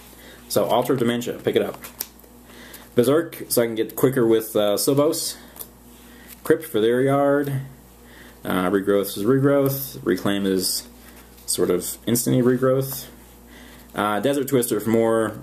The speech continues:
permanent destruction. Bad Vindicate. Grip and Naturalize. I run both. Most people just run Grip, but I like having more options for enchantments and artifact destruction. Uh, big Genesis Wave. Big foily Genesis Waves are fun.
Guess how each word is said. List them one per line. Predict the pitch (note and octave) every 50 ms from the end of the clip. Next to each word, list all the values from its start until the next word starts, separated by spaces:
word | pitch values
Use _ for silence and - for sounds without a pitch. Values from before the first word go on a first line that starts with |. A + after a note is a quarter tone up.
| - -
permanent | - A#2 A2+ A2 G#2+ - -
destruction. | - G2+ - - B2 A#2 - - G#2+ F#2+ F2+ F2+ E2+ E2 - - - - -
Bad | A#2+ G#2 G2+ G2+ G2+ G#2 G2+ F#2+
Vindicate. | F#2 G#2+ G#2 G2 - G2 F2+ G2 - - - - - - - - - - - - - - - - - - - - - - - - - - -
Grip | - C#3 E3 E3 - - B2 B2 - - - - - - - - - - - - - - - -
and | G2+ A2 A2+ A2+ A2 A2 G#2+ G#2+
Naturalize. | A#2+ B2+ C3 C3+ C#3+ C3+ C3 C3 C3 C3 B2+ B2 B2 A#2 G#2+ - - - - -
I | - G#2
run | G#2+ A2 G#2+ G#2
both. | G#2 G#2 G#2 G#2 F#2+ -
Most | A2 G#2 G2+ -
people | A2 G2+ G2+
just | G2+ F#2 -
run | G#2+ G2+ G2
Grip, | G2 G#2 G2+ G2 -
but | F#2+ F#2 - F2+
I | F2+
like | F#2 F#2 F#2 - - - - - - - - - - - -
having | G2 G2+ G#2 G2+
more | G2 F#2+ F#2 F#2
options | F#2 F2+ - - G2 F#2 F#2 F#2
for | - - F#2+ F#2 F2 -
enchantments | F2 F#2 - F#2+ F2+ F#2+ F#2 -
and | - G2
artifact | G2 G#2 G2+ - G#2 G2 -
destruction. | - - - - A#2+ A2+ - - B2+ B2+ B2 B2 A#2+ A#2 - - - - - - - - - - -
Uh, | - G#2 G#2+ G#2+ G#2+ G#2 G#2 G#2 G2
big | G2+ B2 C#3 C3+
Genesis | C3 C3+ C3+ C3 C3 C3 G#2 -
Wave. | - G2 G2 F#2 F#2+ G2 G2 F#2+
Big | - A2 A2 -
foily | - - B2 A#2+ B2 B2+ A2+
Genesis | A#2 A2 G#2+ G#2 - G2+ - -
Waves | G2+ G2 G2 F#2 G2 G2+
are | F#2
fun. | - G#2+ G2 G2 F#2+ F#2+ F#2 G2 A2